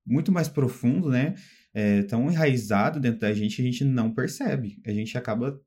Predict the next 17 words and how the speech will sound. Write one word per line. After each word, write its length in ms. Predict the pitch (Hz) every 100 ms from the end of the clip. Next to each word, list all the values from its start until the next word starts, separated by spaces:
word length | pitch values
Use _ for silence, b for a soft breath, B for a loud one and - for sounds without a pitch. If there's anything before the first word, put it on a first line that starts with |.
| _ _ _ _
sabe, 360 | 117 110 117 B B _
colocando 360 | 123 123 123
um 80 | 135 139
peso 340 | 113 123 143
que, 240 | - 160 - - _ _ _ - - - -
em 120 | 127
nós 220 | 131 156
mesmos 340 | 135 123 139
que 220 | 139 196 -
eu 120 | -
não 100 | 311
sei 240 | - 160 165
se 140 | 170
é 20 |
muito 260 | 160 160 202
justo, 380 | 143 104 - 98
né? 160 | 104